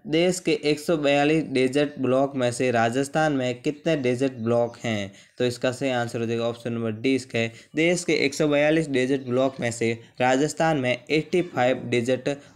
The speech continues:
ब्लॉक स्थित हैं। तो इसका ऑप्शन राइट होगा डी इसका करेक्ट, एटी फ़ाइव डेजर्ट ब्लॉक स्थित हैं। किसमें? राजस्थान के अंदर। अगला क्वेश्चन, मरु विकास कार्यक्रम परियोजना किसकी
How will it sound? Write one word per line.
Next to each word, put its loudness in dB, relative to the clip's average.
ब्लॉक 2
स्थित -4
हैं। -2
तो -4
इसका -2
ऑप्शन -2
राइट 0
होगा -2
डी 0
इसका -2
करेक्ट, -4
एटी 0
फ़ाइव 0
डेजर्ट 0
ब्लॉक -2
स्थित -8
हैं। -6
किसमें? -2
राजस्थान 0
के -2
अंदर। -4
अगला 2
क्वेश्चन, -2
मरु 2
विकास 2
कार्यक्रम 2
परियोजना 0
किसकी -2